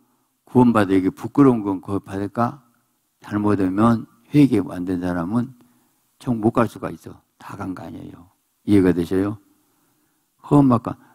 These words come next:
야곱이 험악한 세월 보내가지고 열두 아들 축복할 때 분량대로 유다는, 음, 홀이, 음, 왕궁이 네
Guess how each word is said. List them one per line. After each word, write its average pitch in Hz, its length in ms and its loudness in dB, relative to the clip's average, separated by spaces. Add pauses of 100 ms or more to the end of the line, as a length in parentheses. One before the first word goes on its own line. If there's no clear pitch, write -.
(340)
야곱이 113 680 2 (200)
험악한 175 580 0
세월 87 300 -10 (300)
보내가지고 92 800 0 (2000)
열두 139 320 6
아들 139 200 6
축복할 - 260 -4
때 113 80 -8
분량대로 127 720 4 (960)
유다는, 98 640 2 (200)
음, 101 240 -18 (500)
홀이, 110 440 2 (540)
음, 95 120 -14 (200)
왕궁이 92 640 -2 (100)
네 87 380 0